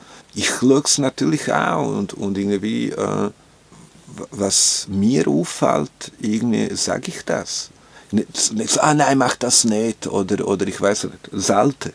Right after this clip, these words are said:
irgendwie, ausser die ist irgendwie, weiß auch nicht, äh, meistens so, "Oh ja, ey, mach's weiter",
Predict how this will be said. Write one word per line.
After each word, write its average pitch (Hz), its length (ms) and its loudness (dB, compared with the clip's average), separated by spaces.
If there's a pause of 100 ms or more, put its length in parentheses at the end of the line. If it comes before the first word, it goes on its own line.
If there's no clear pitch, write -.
(160)
irgendwie, 87 360 -8
ausser - 220 -4 (120)
die 110 60 -2
ist - 140 -2
irgendwie, 107 220 4
weiß 101 220 2
auch 101 40 0
nicht, - 260 -4
äh, 92 220 0
meistens 113 380 0
so, - 100 0
"Oh 110 140 6
ja, 85 500 0 (320)
ey, - 180 4
mach's - 640 2
weiter", 113 440 -2